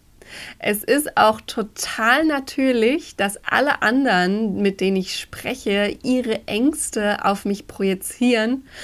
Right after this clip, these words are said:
weil letztendlich habe ich festgestellt, die wollen ja auch nur das Beste für mich. Und wenn die also für sich nicht losgehen, weil sie bestimmte Ängste und Glaubenssätze haben, dann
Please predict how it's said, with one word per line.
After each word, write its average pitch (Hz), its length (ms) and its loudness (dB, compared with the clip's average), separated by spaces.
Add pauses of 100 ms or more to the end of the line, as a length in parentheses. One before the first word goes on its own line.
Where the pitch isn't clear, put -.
(260)
weil 202 160 4
letztendlich 247 800 2
habe 226 120 -2
ich 220 80 -4
festgestellt, 220 600 -4
die 208 100 0
wollen 214 160 2
ja - 140 -2
auch 233 180 -4
nur 262 140 2
das 226 200 -4
Beste - 440 -6
für 180 160 -10
mich. - 340 -10 (640)
Und 214 600 2 (100)
wenn 196 480 2
die 262 460 2
also 196 800 2 (280)
für 226 240 2
sich 254 300 2
nicht 233 240 2
losgehen, 214 1000 2
weil 208 260 0
sie 208 100 -4
bestimmte 220 500 -2
Ängste 202 420 -4
und 196 160 -2
Glaubenssätze 185 840 -4
haben, 233 640 0 (220)
dann 214 500 4